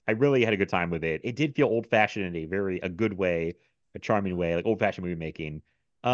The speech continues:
Speaker 1: Um,
Speaker 2: yeah.
Speaker 1: so I really liked it. I really wanted to put my top ten, just some other things came in at the end and pushed it out. But, um, but yes, I, I enjoyed it. So, um, glad that's your number one.
Speaker 2: Mm.
Speaker 1: So,
Speaker 2: Mm.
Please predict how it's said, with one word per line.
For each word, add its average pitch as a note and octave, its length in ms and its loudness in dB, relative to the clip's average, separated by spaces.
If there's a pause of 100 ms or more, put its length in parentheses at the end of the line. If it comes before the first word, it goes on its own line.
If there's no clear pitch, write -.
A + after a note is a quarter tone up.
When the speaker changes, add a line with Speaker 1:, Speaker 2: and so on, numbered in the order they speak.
Speaker 1:
Um, A#2+ 120 0
Speaker 2:
yeah. - 120 -14
Speaker 1:
so F3 80 -4
I A3 140 0
really B3+ 200 0
liked B3 260 2
it. E2 140 0
I A#2+ 40 2
really G3 280 6
wanted F3 280 0
to - 20 -8
put E3 100 -2
my D3 80 -2
top C#3 220 -2
ten, G#2+ 340 0
just G2+ 160 -10
some A2+ 120 -2
other A2 160 6
things G#2 200 -4
came G2+ 240 -2
in F#2 60 0
at F2 100 -4
the F2+ 160 0
end E2+ 200 -2
and D#2+ 220 -8 (420)
pushed G#2+ 200 -2
it D#2+ 60 -2
out. C#2+ 320 -2
But, E2 180 0 (360)
um, E2 500 -2 (480)
but G#2 140 4
yes, - 380 -6
I, F#2 320 0 (140)
I F2+ 100 -2
enjoyed D#2+ 360 -4
it. - 160 -16
So, D#2 300 0 (360)
um, D2+ 480 -2 (220)
glad G2+ 260 2
that's F#2 140 -2
your F#2+ 80 -6
number E2+ 180 -4
one. D2+ 420 -6 (520)
Speaker 2:
Mm. B2+ 140 6
Speaker 1:
So, C#2+ 380 -4 (460)
Speaker 2:
Mm. G#3 60 8